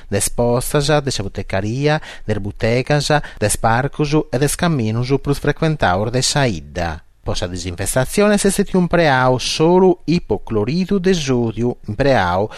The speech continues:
po purificare sabba e spicinas. Questo è un metodo più efficace per neutralizzare su virus. Ma su Sindu Risuli, Gianluca Gongiu, a buffio su venere a tutto il cittadino susu,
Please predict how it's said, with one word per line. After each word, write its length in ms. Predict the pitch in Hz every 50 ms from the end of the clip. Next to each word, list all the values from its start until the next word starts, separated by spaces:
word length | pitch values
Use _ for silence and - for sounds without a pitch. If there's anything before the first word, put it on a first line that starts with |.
| - - -
po 100 | - 127
purificare 720 | 120 113 104 95 - 135 - - - 104 73 78 87 87
sabba 580 | - - - 123 110 117 135 143 147 151 147 -
e 120 | - 143
spicinas. 1040 | - - - - - - - 185 185 170 139 127 117 107 104 - 110 95 90 87 95 - - - _ _ _ -
Questo 480 | - 113 104 92 - - - 120 113
è 160 | 104 101 101 - - - 107 - -
un 100 | 101 95
metodo 480 | 98 98 98 95 90 - - 95 92 85
più 160 | - - 156
efficace 920 | 165 190 202 - 220 202 - - 131 101 87 87 - - - - 131 131
per 140 | - - 139
neutralizzare 760 | 143 143 143 - 143 151 165 165 135 110 104 87 87 90 101
su 220 | 101 - - 147 135
virus. 640 | 123 113 104 90 85 82 87 85 78 - - 90 80 73 - _ - - _ -
Ma 80 | - -
su 160 | - 98 95
Sindu 320 | 87 107 107 107 98 98
Risuli, 560 | 95 98 95 90 110 151 156 139 117 95 80
Gianluca 480 | - - - 90 90 87 - - 98 98
Gongiu, 520 | - 143 170 185 190 190 180 - 196 196 190 - -
a 160 | - 98 101
buffio 320 | 123 143 135 - - 101
su 100 | 87 -
venere 320 | 87 107 117 120 107 90 87
a 120 | 82 - -
tutto 360 | - 139 131 127 - - -
il 60 | -
cittadino 560 | - - - - - - 104 113 117 123 135 135
susu, 600 | - - - 185 196 202 185 175 - 220 214